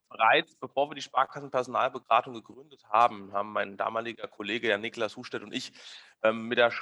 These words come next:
G S D, Gesellschaft für Sparkassendienstleistungen, eng zusammengearbeitet.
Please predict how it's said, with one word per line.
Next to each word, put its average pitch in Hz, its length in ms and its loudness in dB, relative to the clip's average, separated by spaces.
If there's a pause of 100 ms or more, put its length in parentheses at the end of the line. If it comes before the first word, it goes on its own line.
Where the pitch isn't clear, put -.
(120)
G 127 140 0
S 113 120 -6
D, 131 400 0
Gesellschaft 101 300 -4
für - 60 -20
Sparkassendienstleistungen, 104 960 -8
eng 107 180 -10
zusammengearbeitet. 95 920 -6